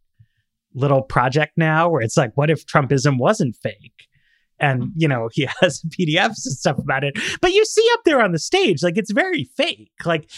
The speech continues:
he gets pressed on healthcare, so he bothers to generate some kind of lies. But I, I thought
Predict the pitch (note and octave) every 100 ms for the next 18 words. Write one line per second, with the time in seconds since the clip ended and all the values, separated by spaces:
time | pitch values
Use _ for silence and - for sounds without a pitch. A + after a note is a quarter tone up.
0 | - C#4+ G#3 G3+ - - F#4 G#4 - G#3
1 | D3 G3 C#4 - E3 A#2 - C3 C#3+ G#2
2 | D3 B2 C3+ B2+ A2 - A2 G#2+ A2+ A#2+
3 | A2+ A2+ - - B2 G#2+ G#2+ G#2+ - -
4 | _ _ D#3+ B2+ G#2 G#2+ _ - E3+ C#4+
5 | D4 D#3+ C#3 B2+ - F3 G#3 - C4+ G4
6 | - G#4